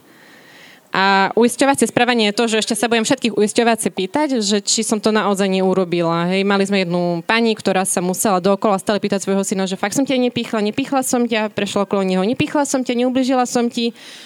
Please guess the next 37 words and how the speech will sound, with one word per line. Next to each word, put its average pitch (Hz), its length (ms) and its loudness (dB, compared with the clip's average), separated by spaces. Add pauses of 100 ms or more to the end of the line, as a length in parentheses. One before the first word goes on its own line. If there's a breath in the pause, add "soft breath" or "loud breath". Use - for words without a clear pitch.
(120)
To 247 80 0
uisťovacie 254 400 0
správanie 226 640 2
proste 208 400 -4
tiež 233 240 -4
takého 214 240 -2
rituálneho 214 560 2
charakteru 202 480 0
je 185 80 -2
stereotypné, 196 560 -4
opakujúce 180 560 -2
sa. 180 320 -2 (1200 loud breath)
A 208 80 -2
to - 80 2
uisťovacie 226 480 4
správanie, 214 720 2
väčšinou 214 400 0
príbuzní 214 400 0
tomu 214 160 2
nerozumejú, 208 720 2
hej, 202 240 2
ale 196 120 2 (200)
ono 214 480 0
prináša 214 400 0 (160)
trošku 254 400 0
uvoľnenie 196 480 0
tomu 196 240 -2
človeku, 202 480 -4
ale 202 160 2
nedáva 196 240 2
to 180 160 -4
nejaký, 175 320 -4
hej, 175 160 -4
význam, 175 400 -6
zmysel, 220 400 -2
ale 185 160 -2
tak - 160 -4